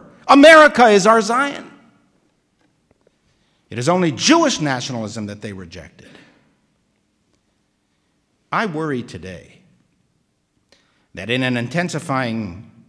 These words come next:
atmosphere of anti-Semitism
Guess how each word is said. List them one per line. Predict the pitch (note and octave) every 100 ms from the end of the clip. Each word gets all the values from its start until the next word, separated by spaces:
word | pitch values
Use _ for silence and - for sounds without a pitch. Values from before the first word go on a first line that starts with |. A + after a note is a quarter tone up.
| _ _ _ _ - - _ _ _ _ _ _ _ _ _ _ -
atmosphere | F3+ E3+ C3 - B2+ A2+ G#2 G2 - -
of | A2+ G#2+ F#2 - _ _
anti-Semitism | C3+ C3+ A2 - D3+ G#2 - F2 D#2+ C#2+